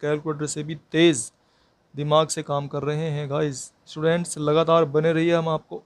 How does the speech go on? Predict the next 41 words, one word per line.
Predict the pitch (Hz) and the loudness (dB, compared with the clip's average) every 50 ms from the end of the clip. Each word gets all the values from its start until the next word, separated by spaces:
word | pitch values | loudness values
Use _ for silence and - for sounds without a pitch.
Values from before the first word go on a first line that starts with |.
| _ | _
और | 170 170 180 170 | -4 -4 -2 -2
भी | 160 | -2
ऐसे | 160 156 - 156 | -4 -4 -6 -8
क्वेश्चन | - 156 147 - 160 151 143 | -8 -8 -8 -8 -8 -8 -6
करा | 143 143 143 143 147 | -2 0 2 2 2
रहे | 156 160 160 | 2 2 0
हैं। | 165 165 180 190 - - _ _ _ _ _ _ _ _ _ _ _ _ _ _ _ _ _ _ _ _ _ _ _ _ _ _ _ _ _ _ _ _ _ _ _ _ _ _ _ _ | 0 0 -2 -6 -8 -12 _ _ _ _ _ _ _ _ _ _ _ _ _ _ _ _ _ _ _ _ _ _ _ _ _ _ _ _ _ _ _ _ _ _ _ _ _ _ _ _
अब | 156 151 | -4 0
देखिए | 156 175 180 180 | 2 4 4 4
गाइस, | 170 175 180 185 170 170 | 6 6 6 6 4 2
हम | 165 | 2
आपको | 165 165 160 165 202 | 2 2 0 -2 -2
करा | 202 165 160 160 | 2 2 4 4
रहे | 160 160 160 | 4 2 2
हैं | 175 180 175 | 0 0 -2
ये | 175 170 | -4 -4
टाइप | - 165 151 156 156 156 - _ - | -2 -2 -2 0 -2 -4 -10 _ -6
थ्री। | 151 160 180 190 | -4 -2 -2 -4
तो | 185 - _ _ _ _ _ _ _ _ _ _ _ _ _ _ _ _ - 175 | -6 -10 _ _ _ _ _ _ _ _ _ _ _ _ _ _ _ _ -6 -4
आप | 165 139 | -4 -2
देखिए | 139 151 160 156 170 165 | 0 0 0 0 0 0
टाइप | 165 160 156 160 151 - _ - | 2 2 0 0 0 -6 _ -8
थ्री | 160 180 190 185 | -6 -4 -4 -4
किस | 190 165 - - | -6 -8 -8 -6
प्रकार | - 156 147 151 156 151 151 147 | -8 -8 -2 2 2 2 2 2
की | 147 156 151 | -4 -8 -4
टाइप | 156 151 143 147 147 - - | 0 0 0 0 0 -2 -6
है। | 147 160 175 - _ _ _ _ _ _ _ _ _ _ _ | -6 -6 -6 -8 _ _ _ _ _ _ _ _ _ _ _
इसमें | 190 - - 202 226 226 - | -12 -6 0 2 2 4 4
अगर | - 180 175 202 196 190 | 4 4 4 2 2 2
मान | 175 170 165 170 | 2 2 2 2
लिया | 170 185 180 | 2 0 -2
कुछ | - 190 175 - _ _ _ | -2 -4 -8 -10 _ _ _
कोई | 175 165 170 | -2 -2 -2
इस | 180 170 - _ | -2 -4 -4 _
तरह | 185 180 180 | 2 2 4
का | 175 175 | 2 2
नंबर | 170 165 165 165 170 165 | 2 0 2 2 2 4
है | 160 175 180 | 4 2 0
कि | 165 190 170 | 0 -2 -2
हमें | 156 156 160 165 175 | -2 0 0 0 0